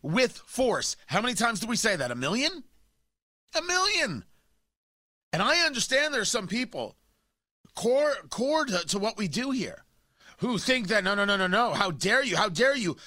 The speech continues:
think you should respond with force against American citizens who are doing what?" Doing what?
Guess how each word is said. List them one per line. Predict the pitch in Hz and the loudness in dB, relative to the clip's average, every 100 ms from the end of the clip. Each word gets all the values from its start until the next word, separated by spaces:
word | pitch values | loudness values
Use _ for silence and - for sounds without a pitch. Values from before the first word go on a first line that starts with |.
| - 147 | -12 -12
think | - 247 190 | -4 -2 -2
you | 190 185 | -4 -2
should | 185 190 139 - - | 0 -2 -4 -8 -4
respond | 185 - 220 202 | -2 2 2 2
with | 175 | -2
force | 208 214 - | 0 0 0
against | 180 156 | -2 0
American | 180 175 170 | 0 0 0
citizens | 151 214 156 151 110 - - - | -2 0 0 -2 -4 -10 -10 -2
who | 214 | 2
are | 180 135 _ _ _ - | 2 0 _ _ _ -4
doing | 226 202 | 0 0
what?" | 190 135 - _ _ _ _ _ _ _ _ _ - | 0 -2 -6 _ _ _ _ _ _ _ _ _ -8
Doing | 247 320 | -4 -2
what? | 359 - | 0 -2